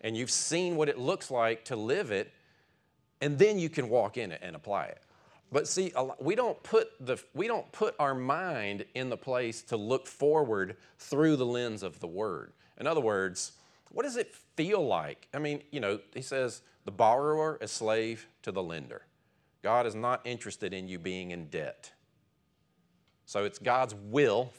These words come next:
for you to not be in debt. So if that's what God wants for me, what does it feel like to not be in debt?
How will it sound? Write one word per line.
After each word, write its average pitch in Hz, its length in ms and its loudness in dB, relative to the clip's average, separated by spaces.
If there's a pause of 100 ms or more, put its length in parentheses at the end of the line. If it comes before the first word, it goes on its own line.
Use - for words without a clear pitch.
for 139 180 0
you 95 440 -6 (560)
to 110 180 -4
not 113 340 0
be 98 340 -6 (680)
in 104 220 -6
debt. 80 280 -8 (960)
So 117 380 -2 (280)
if 107 160 -8
that's 165 220 0
what 151 160 0
God 131 240 2
wants 117 260 -2
for 98 160 -6
me, 104 360 -6 (120)
what 240 180 -4
does 160 160 -6
it 143 120 -4
feel 180 440 0
like 85 420 -4 (400)
to 139 100 -8
not 127 440 0
be 101 140 -6
in 98 160 -8
debt? 127 300 -6